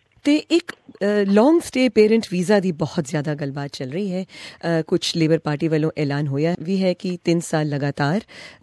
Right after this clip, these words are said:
ਹੋ ਜਾਵੇਗਾ, ਪਰ ਮੇਰੇ ਖਿਆਲ ਸ਼ਰਤ ਇਹ ਰੱਖੀ ਗਈ ਕਿ ਆਸਟ੍ਰੇਲੀਆ ਦੀ ਪ੍ਰਾਈਵੇਟ ਇੰਸ਼ੋਰੈਂਸ, ਹੈਲਥ ਇੰਸ਼ੋਰੈਂਸ ਖਰੀਦਣੀ ਪਵੇਗੀ।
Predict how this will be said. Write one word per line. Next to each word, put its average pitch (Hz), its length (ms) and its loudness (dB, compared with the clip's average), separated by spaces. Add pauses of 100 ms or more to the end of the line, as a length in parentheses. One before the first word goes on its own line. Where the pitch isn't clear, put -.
(100)
ਹੋ 175 100 6
ਜਾਵੇਗਾ, 175 380 0
ਪਰ 190 140 -4
ਮੇਰੇ 185 220 0
ਖਿਆਲ 208 320 -2 (300)
ਸ਼ਰਤ 190 300 2 (140)
ਇਹ 170 140 4
ਰੱਖੀ 170 300 -4
ਗਈ 175 160 0
ਕਿ 220 260 -4
ਆਸਟ੍ਰੇਲੀਆ 202 600 2
ਦੀ 147 240 -4 (280)
ਪ੍ਰਾਈਵੇਟ 160 320 -2
ਇੰਸ਼ੋਰੈਂਸ, 151 540 -2
ਹੈਲਥ 156 180 0
ਇੰਸ਼ੋਰੈਂਸ 151 420 -4
ਖਰੀਦਣੀ 147 320 -4
ਪਵੇਗੀ। 185 400 0